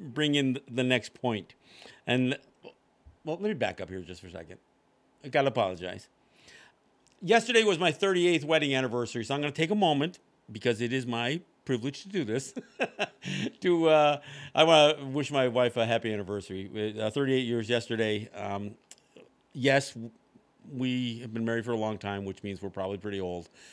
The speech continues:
Um, my wife will remind me all the time that she's younger than me, and she is.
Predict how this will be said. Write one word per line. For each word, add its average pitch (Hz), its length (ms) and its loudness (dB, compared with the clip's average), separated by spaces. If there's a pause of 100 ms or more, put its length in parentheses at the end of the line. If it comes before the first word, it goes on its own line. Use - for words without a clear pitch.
(320)
Um, 98 400 -8
my 110 300 2
wife 120 220 4
will 135 80 0
remind 117 340 0
me 113 320 -4
all 113 180 0
the 120 80 0
time 110 300 -2
that 104 160 -4 (160)
she's 107 260 -8
younger 110 240 -4
than 101 160 -6
me, 104 240 -8
and 113 140 -8
she 220 140 -12
is. 113 400 -6